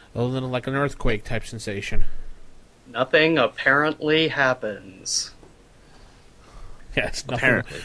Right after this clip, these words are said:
Speaker 1: apparently happened.
Speaker 2: <laughs> Yeah.
Speaker 1: Except for the giant gelatinous cube that comes out of no-, no, I'm kidding.
Speaker 2: Ah.
Speaker 3: Aw, man. I don't wanna be dissolved.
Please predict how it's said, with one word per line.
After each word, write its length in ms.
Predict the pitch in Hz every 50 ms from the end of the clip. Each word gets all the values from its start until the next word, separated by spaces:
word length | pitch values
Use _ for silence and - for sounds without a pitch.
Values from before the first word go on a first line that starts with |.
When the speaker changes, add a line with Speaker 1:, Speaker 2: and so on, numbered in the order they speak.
| - - - -
Speaker 1:
apparently 380 | - - 110 117 131 135 - 139
happened. 380 | 135 113 107 104 - - - - - -
Speaker 2:
<laughs> 160 | - - -
Yeah. 80 | 143 123 110
Speaker 1:
Except 220 | 107 110 135 131
for 60 | - 151
the 80 | 139
giant 360 | 131 120 131 135 139 143 127
gelatinous 440 | - 120 113 123 139 143 147 143 -
cube 300 | - - 143 135 131 123
that 100 | 120 117
comes 220 | - 123 120 113 120
out 80 | 120
of 80 | 120 120
no-, 160 | 117 113 -
no, 120 | 107 104 101
I'm 60 | 107
kidding. 240 | - - 104 - 113 - - - - - - - -
Speaker 2:
Ah. 380 | - 302 226 170 180 147 95 -
Speaker 3:
Aw, 200 | - 85 - 113 -
man. 500 | 135 143 143 143 139 143 147 147 147 143 - -
I 80 | - 160
don't 160 | 202 185 143
wanna 220 | 151 180 190 165
be 120 | 131 120 107
dissolved. 640 | 110 107 107 101 95 92 82 71 73 - - -